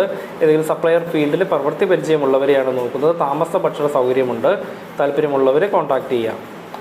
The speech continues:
മണ്ണാർക്കാട് അരിയൂർ ഭാഗത്തുള്ള ഒരു സ്റ്റുഡിയോയിലേക്ക് നമുക്ക് ഇതേപോലെ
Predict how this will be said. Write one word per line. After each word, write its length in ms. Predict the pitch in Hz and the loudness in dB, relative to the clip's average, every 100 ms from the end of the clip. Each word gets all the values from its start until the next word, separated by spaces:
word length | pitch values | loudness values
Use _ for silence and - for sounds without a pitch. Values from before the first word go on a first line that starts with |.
| - - | -16 -6
മണ്ണാർക്കാട് 380 | 190 208 214 220 | -2 0 0 0
അരിയൂർ 420 | 190 180 214 233 | 0 2 4 4
ഭാഗത്തുള്ള 440 | 196 170 160 160 151 | 4 2 2 2 2
ഒരു 80 | 156 | 0
സ്റ്റുഡിയോയിലേക്ക് 720 | - 147 147 180 190 170 147 | 0 0 4 6 6 4 0
നമുക്ക് 240 | 135 135 | 0 0
ഇതേപോലെ 460 | 147 131 131 135 | 2 4 4 2